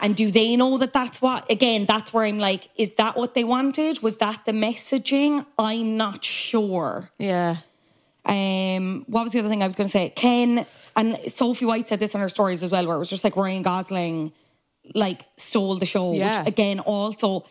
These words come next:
Speaker 1: does that kind of defeat the purpose of the movie? Where it's
Speaker 2: Yeah.
Speaker 1: like,
Speaker 2: <laughs> Yeah,
Speaker 1: it's supposed
Speaker 2: everyone's
Speaker 1: to be
Speaker 2: talking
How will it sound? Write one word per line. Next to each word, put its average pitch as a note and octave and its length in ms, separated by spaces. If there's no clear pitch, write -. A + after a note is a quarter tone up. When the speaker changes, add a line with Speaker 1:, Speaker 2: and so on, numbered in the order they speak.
Speaker 1:
does G3+ 140
that A3+ 280
kind C#4+ 220
of C#4 80
defeat D#4 300
the E4 60
purpose E4+ 320
of D#4+ 60
the E4 80
movie? E4 300
Where C4+ 180
it's F4 160
Speaker 2:
Yeah. A3+ 80
Speaker 1:
like, A3 140
Speaker 2:
<laughs> - 20
Yeah, F#4 380
Speaker 1:
it's F#3+ 80
supposed - 20
Speaker 2:
everyone's B3 280
Speaker 1:
to A#3 60
be B3 120
Speaker 2:
talking - 20